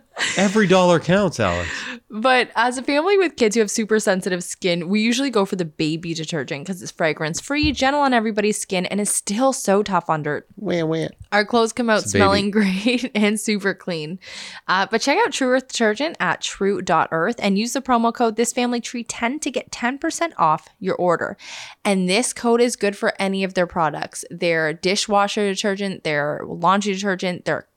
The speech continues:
Speaker 2: all-purpose cleaner. They have, like, sandwich wraps. They have a huge line of products. Everything is amazing. And you can also use the promo code either on a one-time order or on a subscription. So if you start getting their laundry detergent, they'll just send you more every couple months as you need it. And it's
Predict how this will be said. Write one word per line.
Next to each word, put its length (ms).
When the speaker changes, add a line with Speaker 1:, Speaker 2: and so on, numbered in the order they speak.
Speaker 2:
all-purpose 460
cleaner. 560
They 100
have, 140
like, 180
sandwich 480
wraps. 300
They 160
have 160
a 60
huge 420
line 240
of 80
products. 500
Everything 360
is 100
amazing. 420
And 100
you 80
can 160
also 540
use 460
the 100
promo 340
code 300
either 220
on 100
a 80
one-time 600
order 440
or 480
on 160
a 60
subscription. 680
So 220
if 160
you 160
start 280
getting 220
their 460
laundry 460
detergent, 480
they'll 160
just 220
send 240
you 100
more 420
every 240
couple 240
months 300
as 180
you 100
need 240
it. 160
And 120
it's 280